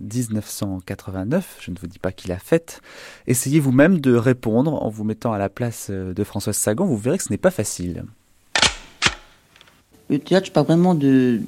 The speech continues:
Speaker 2: de deux, trois répliques et, et ça, et ça continue, quoi. Faut, on parle des, on parle des, on parle des, des, des personnages pour une pièce. On, on parle de,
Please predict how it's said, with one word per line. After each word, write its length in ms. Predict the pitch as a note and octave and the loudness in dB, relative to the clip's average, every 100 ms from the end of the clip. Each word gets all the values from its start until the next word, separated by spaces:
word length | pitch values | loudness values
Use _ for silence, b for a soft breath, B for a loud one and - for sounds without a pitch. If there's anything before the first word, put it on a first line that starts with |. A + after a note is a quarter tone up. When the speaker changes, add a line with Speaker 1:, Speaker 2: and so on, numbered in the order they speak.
| - | -8
Speaker 2:
de 220 | - A#2 C3 | -6 -4 -2
deux, 120 | D3 | 0
trois 180 | D#3 D3+ | 2 4
répliques 580 | C3+ C3+ E3 F3+ G3+ - | 4 4 2 0 0 2
et, 1080 | C#3 C3 A2+ - - - - - - - - | 4 6 4 2 0 -4 -6 -6 -4 -2 0
et 40 | |
ça, 160 | - C3 - | 2 -2 0
et 60 | - | -2
ça 140 | - | 0
continue, 360 | C#3+ C3+ E3 D3 | 0 2 6 6
quoi. 120 | C3+ | 4
Faut, 120 | C3 - B2+ - | -2 -2 -4 -2
on 40 | D#3+ | 2
parle 180 | F#3 | 4
des, 40 | E3+ | 4
on 140 | F3 | 4
parle 160 | F#3+ F3 | 2 2
des, 140 | E3 C#3 | 2 0
on 80 | - | -2
parle 220 | - G3 | 2 2
des, 100 | E3+ | 2
des, 200 | E3+ D#3+ | 0 2
des 200 | D#3 D#3+ | 2 0
personnages 480 | D3+ D#3+ E3+ D#3 D3 | 0 2 2 2 0
pour 140 | - D3 | 2 4
une 100 | C3+ | 4
pièce. 400 | C#3+ C3+ - - - | 2 -2 -4 -12 -16
On, 40 | C#3+ C#3+ | -8 -6
on 40 | D3+ | -2
parle 200 | E3+ D#3+ | 0 2
de, 180 | D3 | 2